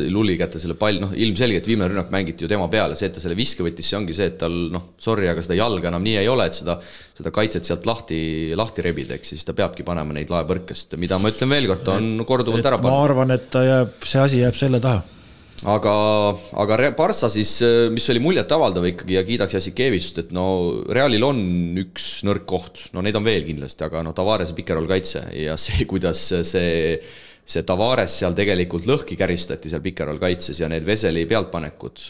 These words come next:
Speaker 1: et, äh, kiidaks Jassikevitšit, et eeltöö oli hästi tehtud, oli teada, kust rünnata ja, ja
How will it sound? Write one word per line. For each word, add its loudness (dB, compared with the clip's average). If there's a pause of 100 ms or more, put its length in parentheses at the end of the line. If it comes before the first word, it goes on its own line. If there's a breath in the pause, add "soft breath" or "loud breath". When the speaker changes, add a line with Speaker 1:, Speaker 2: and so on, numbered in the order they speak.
(140)
Speaker 1:
et, -20 (120)
äh, -6 (140)
kiidaks -4
Jassikevitšit, -2
et -4
eeltöö 0
oli 2
hästi -4
tehtud, -2
oli -2
teada, 2
kust -6
rünnata 0 (500 loud breath)
ja, -2
ja -2